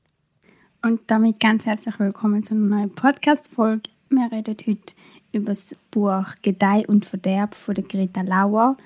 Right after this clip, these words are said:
wo im Luftschacht Verlag erschienen ist. Greta Lauer ist neunzehnhundertneunzig in Klagenfurt geboren. Sie hat Germanistik, Philosophie und Psychoanalyse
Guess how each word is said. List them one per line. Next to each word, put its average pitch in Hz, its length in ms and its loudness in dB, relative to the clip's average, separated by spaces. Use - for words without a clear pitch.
wo 214 340 2
im 202 200 4
Luftschacht - 880 -4
Verlag 202 420 -4
erschienen 226 480 -4
ist. - 180 -14
Greta 240 360 4
Lauer 240 560 2
ist 214 480 -4
neunzehnhundertneunzig 208 640 4
in 196 100 2
Klagenfurt 196 540 -4
geboren. 254 680 2
Sie 226 280 0
hat 202 420 -6
Germanistik, 190 680 -2
Philosophie 208 800 -2
und 196 280 -2
Psychoanalyse 226 1040 2